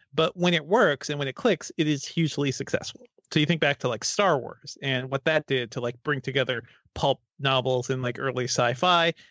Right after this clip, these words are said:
uh, Indiana Jones, of course. And, um,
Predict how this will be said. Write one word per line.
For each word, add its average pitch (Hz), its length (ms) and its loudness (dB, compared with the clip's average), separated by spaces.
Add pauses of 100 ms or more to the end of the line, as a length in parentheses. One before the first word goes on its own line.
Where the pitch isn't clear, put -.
(160)
uh, 139 260 0
Indiana 147 360 0
Jones, 156 520 2
of 147 140 -4
course. 143 540 2 (400)
And, 151 360 2
um, 139 520 0